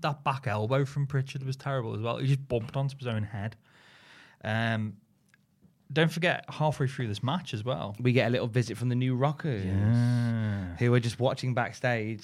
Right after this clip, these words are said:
Speaker 2: very excitedly.
Speaker 1: After
Speaker 2: They
Speaker 1: us,
Speaker 2: love being New Rockers.
Speaker 1: after us, like, giving them a shoeing last week, I've turned one eighty on this. Al Snow is amazing. Al's just, like, "Body Donners are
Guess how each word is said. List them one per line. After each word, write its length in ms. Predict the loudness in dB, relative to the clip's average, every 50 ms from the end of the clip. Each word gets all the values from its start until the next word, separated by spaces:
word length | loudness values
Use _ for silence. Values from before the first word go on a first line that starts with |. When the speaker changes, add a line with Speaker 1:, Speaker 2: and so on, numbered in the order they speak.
| -14 -10 -4
Speaker 2:
very 180 | -2 -2 -2 -2
excitedly. 800 | -4 -2 0 2 2 2 0 -2 -6 -6 -6 -6 -6 -6 -8 -10 -12 _ _ 0
Speaker 1:
After 260 | 0 0 2 2 4
Speaker 2:
They 60 | 6
Speaker 1:
us, 60 | 8 10
Speaker 2:
love 220 | 10 8 8 6 6
being 260 | 6 6 6 4 0
New 120 | -2 -2 -4
Rockers. 500 | -4 -6 -8 -10 -14 -18 -18 -18 -20 -6 -4
Speaker 1:
after 260 | -4 -4 -2 -2 -2 0
us, 320 | 2 2 2 2 0 0 -2
like, 240 | -2 -2 -2 -2 -4 -12 -12 -14 _ _ _ _ _
giving 180 | -2 0 0 2
them 140 | 0 0 0
a 20 |
shoeing 260 | -2 0 -2 0 0
last 240 | 0 -2 -4 -6 -8 -8
week, 200 | -8 -8 -8 -12 -12
I've 200 | -10 -10 -10 -12 _ _ _ -20 -8
turned 320 | -4 -2 -2 -2 -2 -4 -4
one 140 | -6 -6 -6
eighty 160 | -8 -8 -6
on 100 | -6 -6 -4
this. 180 | -6 -8 -10 -8 _
Al 220 | 2 4 4 4 2
Snow 420 | 0 -4 -2 0 0 2 2 0
is 160 | 0 0 -2 -2
amazing. 760 | -2 0 2 2 4 4 4 2 2 0 0 0 0 0 0 2
Al's 220 | 4 4 4 4 4
just, 140 | 2 0 2
like, 180 | 0 0 0 -4 -18 -20 -20 -18 -18 -18 -18 _ _ 4
"Body 240 | 4 4 6 4 4
Donners 300 | 4 4 4 4 2
are 40 | 0